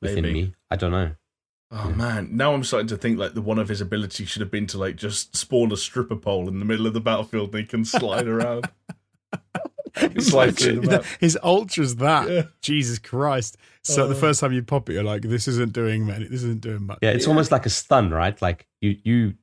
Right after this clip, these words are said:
Speaker 1: do it, you pole dance, and then all of a sudden it turns into, like, Duke Nukem three D, where you press F and it goes, "Shake it, baby." And you gotta
Speaker 2: Shake it,
Speaker 1: throw
Speaker 2: baby.
Speaker 1: money at
Speaker 3: <laughs>
Speaker 1: Yeah, hell yeah.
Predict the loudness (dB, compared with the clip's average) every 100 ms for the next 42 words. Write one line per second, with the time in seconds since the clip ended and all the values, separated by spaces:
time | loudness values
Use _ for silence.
0 | 0 4 4 0 _ _ _ -6 0 2
1 | 4 2 0 -4 -8 _ _ 0 4 4
2 | 2 -4 _ 0 2 2 2 2 2 0
3 | 0 0 2 0 0 0 0 -2 0 0
4 | 0 -2 0 0 2 2 2 0 0 -2
5 | _ _ _ _ 0 0 2 0 0 0
6 | -2 -4 _ -8 -2 0 0 -2 0 0
7 | 2 4 2 0 -2 0 2 2 4 6
8 | 6 6 6 6 4 2 -2 -4 -4 0
9 | 4 4 2 0 0 0 0 -4